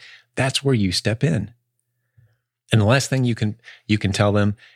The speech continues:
and I'm sure there's more I could add to this list, I'm just brainstorming, but you could go multi-channel. That means eBay. That means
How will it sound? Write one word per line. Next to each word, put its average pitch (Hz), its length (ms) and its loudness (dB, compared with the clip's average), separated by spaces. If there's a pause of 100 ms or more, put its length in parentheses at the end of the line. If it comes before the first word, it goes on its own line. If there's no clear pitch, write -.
and 87 380 -2
I'm 85 80 -2
sure 139 280 4
there's 107 200 2
more 98 180 2
I 92 60 4
could 92 160 -2
add 87 160 -2
to - 100 -16
this - 260 -8
list, 85 280 -2
I'm 82 80 -2
just 98 220 0
brainstorming, 87 600 -2
but 107 160 -4
you 143 60 2
could 147 160 -2
go 147 160 2
multi-channel. 123 800 0
That 90 180 -4
means 92 300 -2 (160)
eBay. 95 340 0
That 90 220 -6
means 92 200 0